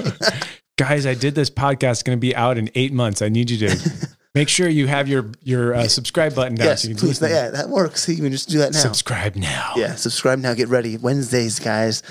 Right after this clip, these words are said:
Speaker 1: <laughs> So, um, so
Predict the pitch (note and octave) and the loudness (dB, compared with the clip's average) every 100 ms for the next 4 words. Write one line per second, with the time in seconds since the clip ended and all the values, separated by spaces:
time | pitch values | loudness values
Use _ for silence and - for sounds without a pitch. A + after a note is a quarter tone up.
0 | - - - - E3+ F#3 A3+ C#4 C4+ G#3+ | -10 -4 -2 -2 -2 -2 0 0 0 -4
1 | - - - - A#3 F#3 - D#3 D#3 C#3 | -6 -6 -10 -6 -2 -2 0 2 4 2
2 | - - - - - C3 B2+ B2 B2 - | -2 -14 -20 -8 0 2 2 2 -2 -6
3 | _ _ _ _ - C3 | _ _ _ _ 0 0